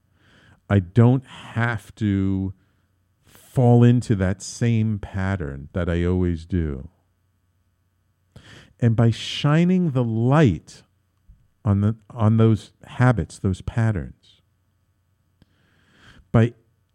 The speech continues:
adding just a little bit more consciousness to it, we're able to live a more empowered life. We're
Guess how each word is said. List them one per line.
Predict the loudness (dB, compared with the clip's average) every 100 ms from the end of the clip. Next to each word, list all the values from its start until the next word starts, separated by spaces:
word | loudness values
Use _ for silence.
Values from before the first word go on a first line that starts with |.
| -2
adding | 4 4 4 4 2 0
just | -6 -6
a | -6
little | -6 0 2 4
bit | 4 0 0
more | 0 0 -2
consciousness | -6 -12 -4 -2 0 -2 -4 -4 -6 -6 -10 -8
to | -6 -6
it, | -10 -14 _ _ _ _ _ _ _ _ _ _ _ _ _ _ _ _ _ _ _ _ _ _ _ -20 -20 _ _ _
we're | 0 0 0 2
able | 4 4 2
to | -2 -4
live | -2 0 2 4 2 -2 -6
a | -4
more | -2 -2
empowered | -4 -4 -2 -2
life. | -4 -4 -6 -12 _ _ _ _ _ _ _ _ _ _ _
We're | -2 -2